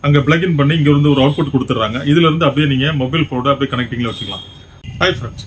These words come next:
நண்பர்களே, பாருங்க, இன்னைக்கு ஒரு நல்ல டாபிக், ஸ்மார்ட் பேக். ஸ்மார்ட் பேக்னா என்ன,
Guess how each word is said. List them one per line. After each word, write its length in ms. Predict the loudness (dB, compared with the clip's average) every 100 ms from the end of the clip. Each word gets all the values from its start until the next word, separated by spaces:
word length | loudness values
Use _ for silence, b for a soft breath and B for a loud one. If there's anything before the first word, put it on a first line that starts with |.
| -14
நண்பர்களே, 460 | -2 2 2 0 -4 -4
பாருங்க, 300 | -2 0 0
இன்னைக்கு 240 | 0 2 2
ஒரு 120 | 2
நல்ல 220 | 2 2
டாபிக், 220 | 0 -6 -8 -20
ஸ்மார்ட் 360 | -2 0 0 -2
பேக். 220 | -2 -2 -4 -20 -20 -20 -18
ஸ்மார்ட் 380 | 0 2 2 2
பேக்னா 300 | 2 2 -2
என்ன, 280 | -2 -4